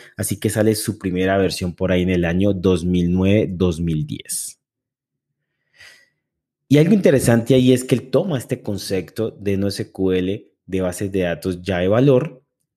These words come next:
y pues lo implementa de una forma muy óptima, que las comunidades de Ruby o grandes, eh, aplicaciones o empresas como GitHub, como Instagram,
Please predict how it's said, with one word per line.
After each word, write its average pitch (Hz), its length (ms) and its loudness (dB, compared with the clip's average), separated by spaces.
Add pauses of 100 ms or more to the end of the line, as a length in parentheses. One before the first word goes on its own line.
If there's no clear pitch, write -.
y 143 460 2 (400)
pues 101 260 -2
lo 98 100 2
implementa 101 760 0
de 104 100 -4
una 101 140 -2
forma 95 280 -6
muy 98 360 0
óptima, 95 460 -2 (800)
que 123 380 2
las 104 280 2
comunidades 101 680 0
de 98 120 2
Ruby 104 800 0
o 98 480 2
grandes, 110 1000 0 (140)
eh, - 320 -10 (380)
aplicaciones 98 1500 -2 (960)
o 98 140 2
empresas 98 960 0 (140)
como 92 260 -2
GitHub, 104 800 0 (200)
como 92 320 0
Instagram, 98 640 0